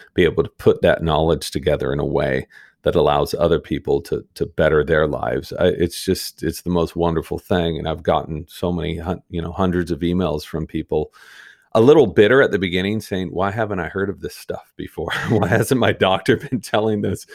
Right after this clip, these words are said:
But at the end, you know, just in a few days saying, "I feel completely different. You know, my blood pressure's going down. My asthma is starting to disappear." And, and that to me is what it's, what it's all about, really. Uh, I, I think that,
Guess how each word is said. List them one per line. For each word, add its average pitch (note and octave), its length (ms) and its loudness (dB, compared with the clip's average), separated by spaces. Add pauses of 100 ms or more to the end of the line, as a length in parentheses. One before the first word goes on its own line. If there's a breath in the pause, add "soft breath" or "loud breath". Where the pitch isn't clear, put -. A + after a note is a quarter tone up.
(260 loud breath)
But B2+ 160 6
at A2+ 140 6
the A2 200 4
end, A#2 360 2 (220)
you F#2+ 120 -2
know, F2+ 200 -2
just G2+ 340 -4
in G2+ 80 -2
a F#2 60 0
few G2 260 -6
days G2 400 0
saying, D#2+ 360 -10
"I E2 140 -6
feel E2+ 340 -6 (100)
completely F2 800 -6
different. D#2+ 520 -6
You D#2+ 140 -18
know, - 200 -20
my D2+ 60 -20
blood E2 260 -2
pressure's D#2+ 420 -6
going D2 300 -12
down. - 380 -16
My - 100 -20 (560 loud breath)
asthma F2 440 0
is D#2+ 120 -8
starting G1+ 400 -6
to - 100 -16
disappear." - 520 -14 (100)
And, F2 320 0 (100)
and D#2+ 380 -8
that A2+ 400 4
to - 140 -4
me E2 200 0
is D2 160 -6
what D#2 160 0
it's, - 320 -6
what D#2 200 -4
it's - 160 -8
all - 200 -6
about, - 460 -10 (520 loud breath)
really. D2+ 420 0 (100)
Uh, - 320 0
I, F2+ 220 2
I F#2 120 4
think G#2 380 0
that, E2 400 2